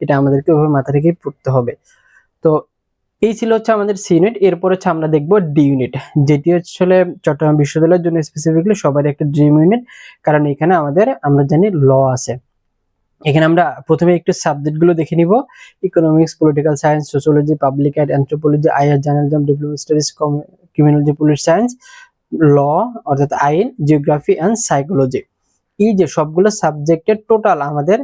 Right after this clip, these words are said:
সিট সংখ্যা হচ্ছে আটশো বাষট্টিটা এবং ইকোনমিক্সে, সায়েন্স, আর্টস, কমার্সের জন্য কতগুলো সিট বরাদ্দ, আহ, লতে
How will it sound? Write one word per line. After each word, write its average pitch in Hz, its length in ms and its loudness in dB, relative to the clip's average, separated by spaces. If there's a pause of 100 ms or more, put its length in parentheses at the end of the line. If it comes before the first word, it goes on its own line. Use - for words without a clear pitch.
(160)
সিট - 280 -2
সংখ্যা 156 320 -2
হচ্ছে 165 240 -4
আটশো 147 440 -2
বাষট্টিটা 135 720 -2 (380)
এবং 175 240 2 (440)
ইকোনমিক্সে, 165 580 0
সায়েন্স, 151 340 -4
আর্টস, 170 160 -2
কমার্সের 160 360 -4
জন্য 170 300 2
কতগুলো 151 340 -2
সিট 165 240 -2
বরাদ্দ, 156 340 0 (480)
আহ, 139 260 2 (200)
লতে 147 560 0